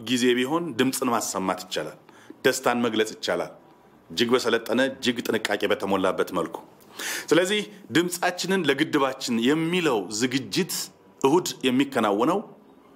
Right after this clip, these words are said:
በመላው ዓለም ትውልደ ኢትዮጵያውያንንና ኢትዮጵያውያንን የኢትዮጵያንም ወዳጆች የሚያሳትፍ የታደሙበት በአገር ውስጥ ያለው ህዝባችንን ከጫፍ እስከ ጫፍ በማነቃነቅ በያለበት ሆኖ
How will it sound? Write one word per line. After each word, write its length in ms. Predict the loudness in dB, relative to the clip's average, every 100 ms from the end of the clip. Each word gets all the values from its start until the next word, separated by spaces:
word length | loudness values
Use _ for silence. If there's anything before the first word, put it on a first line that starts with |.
| -20 -16
በመላው 560 | 0 2 4 2 2 2 0
ዓለም 280 | -2 -2 -2
ትውልደ 320 | 0 2 2
ኢትዮጵያውያንንና 800 | 2 2 0 0 2 2 2 2 0
ኢትዮጵያውያንን 640 | 0 0 2 0 0 -6 -16 -20 -20 -2
የኢትዮጵያንም 640 | 0 2 0 0 0 2 2
ወዳጆች 500 | 2 2 0 -2 -4 -10 -12 _ _ _ _ _ _
የሚያሳትፍ 840 | 0 2 2 0 -2 -4 -4 -4 -2 -2
የታደሙበት 840 | 0 0 0 0 2 2 2 0 -2 -16 -20 -20 -20 -20 -20 _
በአገር 300 | 0 2 4
ውስጥ 200 | 2 2 0
ያለው 380 | 0 2 4 2 0 -6 -6
ህዝባችንን 640 | -2 2 2 0 -2 0
ከጫፍ 360 | 0 0 0 -2
እስከ 180 | -2 -2
ጫፍ 200 | 0 0 2
በማነቃነቅ 720 | 2 2 0 -2 -2 -2 -2 -6 -14 _ _ -20 _ _ _ _ -20 _ -20 -20 -20 _ _ 0
በያለበት 760 | 2 4 4 4 2 2 0
ሆኖ 180 | 0 -2